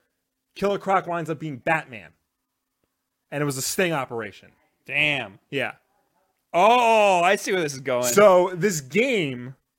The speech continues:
Speaker 1: it's like a werewolf type game where you're all, you're, you're a villain from the T V show, but one of you is Batman.
Speaker 2: This is
Speaker 1: And the
Speaker 2: awesome.
Speaker 1: rest of you have to figure out who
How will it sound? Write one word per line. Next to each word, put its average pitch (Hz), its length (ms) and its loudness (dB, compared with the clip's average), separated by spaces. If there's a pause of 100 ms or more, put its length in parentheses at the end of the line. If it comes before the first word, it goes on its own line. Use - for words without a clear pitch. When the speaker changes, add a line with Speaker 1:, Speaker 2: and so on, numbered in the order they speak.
(840)
Speaker 1:
it's 202 180 2
like 196 140 2
a 185 60 2
werewolf 185 500 2
type 151 300 -6
game 120 320 -10
where 143 360 -4
you're 156 220 0
all, 202 360 0 (140)
you're, 160 480 0 (140)
you're 147 280 0
a 143 40 -2
villain 165 340 0
from 208 220 -6
the 202 100 -6
T 208 220 -8
V 196 120 -8
show, 135 440 -4 (420)
but 165 160 -2
one 185 200 0
of 220 120 -2
you 190 140 -2
is 143 120 0
Batman. 127 580 -4 (280)
Speaker 2:
This 185 220 -4
is 156 240 -2 (240)
Speaker 1:
And 180 480 2
the 160 40 0
Speaker 2:
awesome. 170 160 0
Speaker 1:
rest 220 340 4
of 185 100 -6
you 190 140 -2
have 190 160 2
to - 80 -20
figure 196 320 -4
out 180 140 2
who 190 180 -8